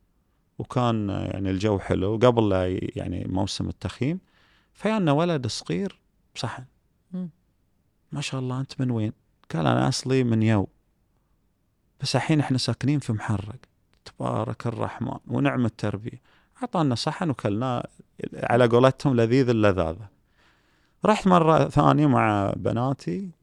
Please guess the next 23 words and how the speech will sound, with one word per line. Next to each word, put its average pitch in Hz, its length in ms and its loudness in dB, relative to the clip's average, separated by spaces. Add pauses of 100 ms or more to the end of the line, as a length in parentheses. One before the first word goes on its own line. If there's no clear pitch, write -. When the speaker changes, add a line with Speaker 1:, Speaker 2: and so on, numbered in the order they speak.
Speaker 1:
عازمينهم 135 500 2
على 110 160 6
عيد 95 200 0
ميلاد، 90 300 -6
فقاعد 262 480 0
على 143 200 -2
صوب. - 280 -10 (520)
فشفت 185 400 -10
بناتي 147 400 0
يو 123 200 2
قعدوا، 123 360 -6 (420)
يعني، 196 340 -4 (640)
عمري 117 500 4
أصغر - 540 -2
أكبر. 104 420 -2 (1200)
فقلت: - 240 -10
"خلنا - 240 -4
نسوي 170 400 6
اللي 135 120 6
سوى 127 280 6
الولد 107 360 6
Speaker 2:
مم. 92 60 -2
Speaker 1:
الصغير." 113 640 -2